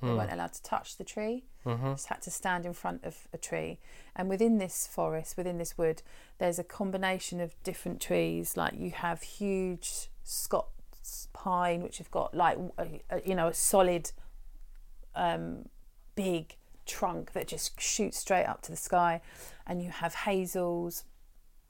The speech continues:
Speaker 1: which have been coppiced, so they just sprout out, and there's lots and lots and lots of branches that
Speaker 2: Hmm.
Speaker 1: come.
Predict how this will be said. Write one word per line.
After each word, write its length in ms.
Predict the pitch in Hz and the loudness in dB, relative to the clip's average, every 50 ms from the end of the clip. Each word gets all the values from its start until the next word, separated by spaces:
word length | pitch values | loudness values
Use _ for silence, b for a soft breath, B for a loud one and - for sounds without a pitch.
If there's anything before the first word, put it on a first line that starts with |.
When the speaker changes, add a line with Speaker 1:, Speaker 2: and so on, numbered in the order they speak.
| - - - - | -20 -18 -6 -2
Speaker 1:
which 220 | 208 196 - - | -2 -2 -2 -2
have 140 | - 175 - | -8 -6 -4
been 220 | - 175 165 165 160 | -2 -2 -2 -2 -6
coppiced, 440 | - - 180 - - 175 - - | -4 -4 -6 -4 -4 -6 -6 -2
so 140 | - 185 175 | 0 2 2
they 120 | 175 175 175 | 4 2 2
just 420 | 170 175 160 - - - - - | 0 -2 -4 -4 -4 -6 -6 -6
sprout 520 | - - - - 190 175 165 160 156 - - | -6 -6 -4 -2 -2 -4 -4 -4 -6 0 4
out, 180 | 185 180 - - | 4 4 4 4
and 80 | 170 170 | 0 0
there's 120 | 170 160 | -2 -2
lots 320 | 180 185 - - - - 185 | 0 -2 -2 -2 -4 -10 -6
and 80 | 175 | -4
lots 220 | 175 - - - - | -6 -6 -6 -6 -6
and 100 | 175 165 | -6 -6
lots 220 | - - - - | -6 -6 -8 -10
of 80 | 156 - | -8 0
branches 580 | 175 175 170 175 165 - - - 160 160 - | 2 2 2 2 0 -4 -6 -6 -4 -6 -4
that 100 | - - 117 | -4 -2 0
Speaker 2:
Hmm. 100 | 117 214 | 2 2
Speaker 1:
come. 300 | 175 170 165 165 170 | 2 0 0 -2 -6